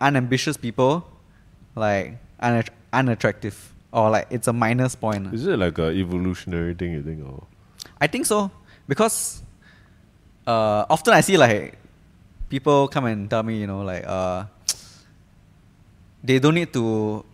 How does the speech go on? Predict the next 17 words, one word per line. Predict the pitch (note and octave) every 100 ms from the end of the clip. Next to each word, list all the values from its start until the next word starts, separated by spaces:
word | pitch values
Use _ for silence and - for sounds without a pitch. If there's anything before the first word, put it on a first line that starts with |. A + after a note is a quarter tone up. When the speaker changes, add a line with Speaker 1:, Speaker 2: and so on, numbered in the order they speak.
| - A#2+
Speaker 1:
be | B2+
with | B2+ B2+
someone | D#3 D3+ C#3+ C#3+ D3 C#3+
who | A#2+ G#2+ G#2
is | B2 A2+
rich, | A2 C#3 - - - -
Speaker 2:
Mm, | D#3
mm, | C3+ C#3 B2+
mm. | A#2+ G#2+
Speaker 1:
but | B2+ A#2+
they |
need | B2+ D#3
to | A#2+
be | G#2+
someone | G#2 B2+ B2 B2+
who | B2+ A2 G2
is, | F#2+ - - -